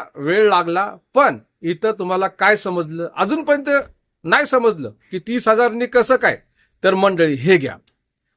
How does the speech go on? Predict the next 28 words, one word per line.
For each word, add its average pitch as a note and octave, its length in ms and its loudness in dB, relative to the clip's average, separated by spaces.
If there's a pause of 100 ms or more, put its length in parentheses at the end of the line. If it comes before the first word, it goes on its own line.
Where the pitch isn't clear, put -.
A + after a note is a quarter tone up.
बघा, F3 240 2
इकडं G3 420 0
दोन A#3+ 220 6
स-, A#3+ 100 -6 (100)
दोन F#3+ 280 2
ताराचे G#3+ 360 2
प्लॉट F#3 300 -2
सांगितले, C#3 420 -6
बरोबर C4+ 360 2
ना? F#3 120 -6 (280)
एक D4+ 320 0 (100)
आहे G3+ 340 0
साडेचार A#3 680 -2
लाख D3 180 -6 (520)
आणि E3+ 280 -6
दुसरे F3+ 480 -2 (100)
आहे E3+ 320 0
साडेपाच A#3 800 0
लाख. C3 200 -8 (1000)
साडेचार G3+ 680 2
वाले F#3 300 -2
पण G3 320 -8
आहे, F#3 300 -6 (240)
साडेपाच B3+ 840 2
लाख F#3 440 0
वाले A#3 260 -2
पण A3+ 180 -6
प्लॉट G3 360 -2